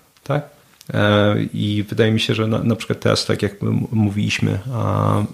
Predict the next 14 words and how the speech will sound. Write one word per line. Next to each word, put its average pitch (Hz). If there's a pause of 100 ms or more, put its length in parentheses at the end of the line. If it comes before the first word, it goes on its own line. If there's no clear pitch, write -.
(140)
w -
tym 117
odcinku 110
o 104
tej 107
zasadzie 107
Pareto, 156 (260)
jestem -
pewien, 123
że 104
całe 143
mnóstwo 147
osób, 147 (420)
które, 104